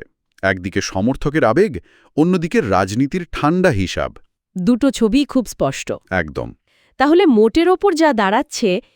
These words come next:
Speaker 2: এই ঘটনাটা পশ্চিমবঙ্গের রাজনীতিতে একটা নতুন মোড় আনতে পারে। এর প্রভাব হয়তো শুধু ভোটের বাক্সে নয়, আরও গভীরে যাবে।
Speaker 1: নিঃসন্দেহে। আর এখানেই শায়দ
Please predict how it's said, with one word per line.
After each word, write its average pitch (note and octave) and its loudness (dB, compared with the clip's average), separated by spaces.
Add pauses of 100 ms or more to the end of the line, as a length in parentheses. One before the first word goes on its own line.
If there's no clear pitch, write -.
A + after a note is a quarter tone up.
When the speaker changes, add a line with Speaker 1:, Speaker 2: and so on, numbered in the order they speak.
(220)
Speaker 2:
এই D4+ 6
ঘটনাটা B3 0 (100)
পশ্চিমবঙ্গের B3+ 0
রাজনীতিতে F3 0 (380)
একটা A#3+ 0
নতুন G#3 4
মোড় G#3 4
আনতে D3+ -4
পারে। C#3 -10 (480)
এর D#4+ 2
প্রভাব A#3+ 2
হয়তো D#4 2
শুধু D#4+ 0
ভোটের A3 0
বাক্সে C4 0
নয়, F#3 0 (340)
আরও D4 4 (100)
গভীরে G#3+ 4
যাবে। C#3+ -8 (160)
Speaker 1:
নিঃসন্দেহে। F2 -2 (400)
আর F3 0 (100)
এখানেই G3+ -2
শায়দ D3 2